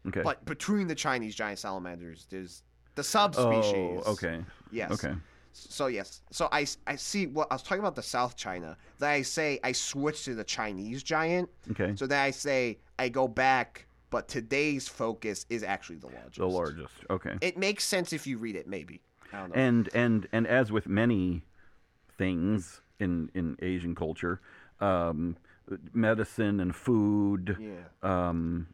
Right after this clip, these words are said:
Speaker 1: and so they were, they were used in many ways. And has that, how has that impacted
Speaker 2: As far as we
Speaker 1: their
Speaker 2: know, the South China giant salamander is extinct in the wild.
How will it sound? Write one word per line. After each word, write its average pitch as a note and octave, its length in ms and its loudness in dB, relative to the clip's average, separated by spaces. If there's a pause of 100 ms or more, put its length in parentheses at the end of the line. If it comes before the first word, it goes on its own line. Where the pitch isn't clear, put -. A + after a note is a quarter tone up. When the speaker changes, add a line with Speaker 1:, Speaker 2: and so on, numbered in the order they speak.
Speaker 1:
and F2+ 320 0
so F2+ 320 0
they F#2 140 0
were, E2 200 -4
they F#2 80 -2
were F2+ 120 -4
used G2 260 0
in G2 100 2
many F#2 180 2
ways. F#2 460 2
And G2 140 0
has F#2+ 220 0
that, G#2 340 -2
how G2 160 0
has F#2+ 120 0
that F#2+ 120 0
impacted F#2 480 -2
Speaker 2:
As C#3 180 0
far F#3 140 6
as G#3 120 4
we G#3+ 60 2
Speaker 1:
their E3+ 80 0
Speaker 2:
know, D3 340 -2
the D3 100 -6
South E3+ 380 0
China D#3 280 0
giant C#3+ 260 2
salamander D3 580 2
is B2+ 180 -6
extinct C#3 420 -6
in B2+ 60 -10
the B2+ 80 -4
wild. G2+ 480 -6